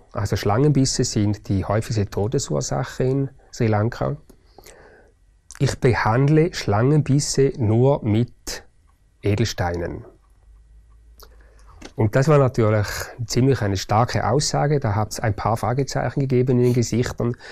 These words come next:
und bei mir natürlich auch. Und ich habe mich dann bego-, ich habe begonnen, mich mit Mineralien und Steinen auseinanderzusetzen. Das war sozusagen der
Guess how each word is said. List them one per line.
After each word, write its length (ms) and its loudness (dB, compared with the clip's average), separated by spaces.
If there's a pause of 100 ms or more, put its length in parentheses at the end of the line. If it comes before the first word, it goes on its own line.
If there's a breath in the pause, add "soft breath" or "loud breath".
(320 loud breath)
und 360 2 (360)
bei 120 -2
mir 200 4
natürlich 440 0
auch. 540 -2 (140)
Und 120 -2
ich 120 -4
habe 140 2
mich 100 -2
dann 220 -2
bego-, 340 -2
ich 160 -6
habe 280 2
begonnen, 680 2
mich 320 0
mit 480 -4 (340 loud breath)
Mineralien 960 2
und 540 -4
Steinen 680 -2
auseinanderzusetzen. 1040 -2
Das 120 -6
war 120 -2
sozusagen 680 -4
der 220 -4